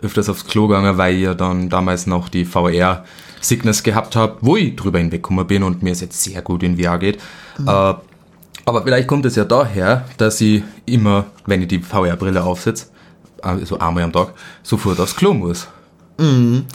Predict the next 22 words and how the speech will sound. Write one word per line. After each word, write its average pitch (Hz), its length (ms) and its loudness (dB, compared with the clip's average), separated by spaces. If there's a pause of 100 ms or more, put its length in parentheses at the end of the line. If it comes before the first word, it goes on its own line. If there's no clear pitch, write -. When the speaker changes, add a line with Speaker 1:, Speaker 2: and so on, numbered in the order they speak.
(760)
Speaker 2:
Das - 520 -4
kann 131 280 -2
sein, 139 400 0
aber 113 120 2
ich 117 100 0
frage 120 200 0
mich 127 80 2
halt, 120 160 2
woher 123 320 0
meine 120 460 2
Angewohnheit 120 720 2
kommt, 185 320 0
weil 90 140 0
ich - 160 -6
habe 113 240 2
vorher 123 340 2
nie 127 260 2
wirklich 123 360 0
am 117 80 2
P 113 140 0
C 113 240 -2
gearbeitet. 120 1000 -2